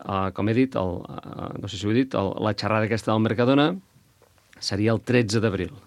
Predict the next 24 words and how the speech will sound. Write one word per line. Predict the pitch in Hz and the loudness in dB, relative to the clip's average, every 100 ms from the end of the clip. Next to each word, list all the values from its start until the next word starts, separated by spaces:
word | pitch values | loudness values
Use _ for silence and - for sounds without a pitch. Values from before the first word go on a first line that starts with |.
| - | -14
de | - 85 | -10 -6
les | 92 107 | -4 0
deu | 101 | 0
a | 107 | 2
les | 110 | 2
dotze, | 139 135 | 0 0
també | 123 104 101 | -2 -2 -2
allà | 90 | -4
a | 90 | -6
la | |
oficina. | - - 78 113 _ - - _ - | -8 -10 -10 -14 _ -20 -20 _ -4
Vale? | 92 90 | -2 -2
Per | 98 | -2
tant, | 95 104 | 0 0
repassant, | 95 104 110 131 147 - | 0 0 2 4 4 2
el | 110 | -2
curs | 123 110 | 0 2
de | 123 | 2
prevenció | 123 117 110 131 117 92 - - | 4 2 4 4 4 0 -14 -16
seria | - 98 113 | -6 0 2
el | 107 98 | 2 4
tretze, | 117 104 | 2 2
el | 95 | -2
catorze | 107 110 110 95 104 | -2 0 0 0 0